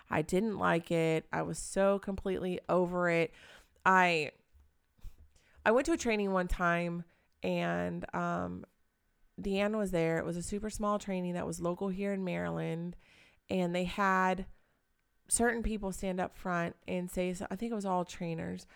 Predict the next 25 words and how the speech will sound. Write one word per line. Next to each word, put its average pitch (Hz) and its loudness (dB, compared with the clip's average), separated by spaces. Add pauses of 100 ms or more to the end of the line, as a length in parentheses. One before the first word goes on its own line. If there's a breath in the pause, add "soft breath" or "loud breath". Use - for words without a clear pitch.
(200 soft breath)
stand 208 2
up 220 2
front 190 0
and 196 -4
say 185 0
something 180 -4
about 170 -2
the 175 -6
business, 175 -2
like, - -6 (280)
to, 196 0 (200)
to 208 -4
encourage 208 -6
other 185 -2
people. 175 -2 (1600 soft breath)
And 202 10
I 233 12
told 233 4
people, 190 2
um, 175 2 (1300)
because 180 0
this 165 0
was 170 -2
my 160 -2
experience 190 -2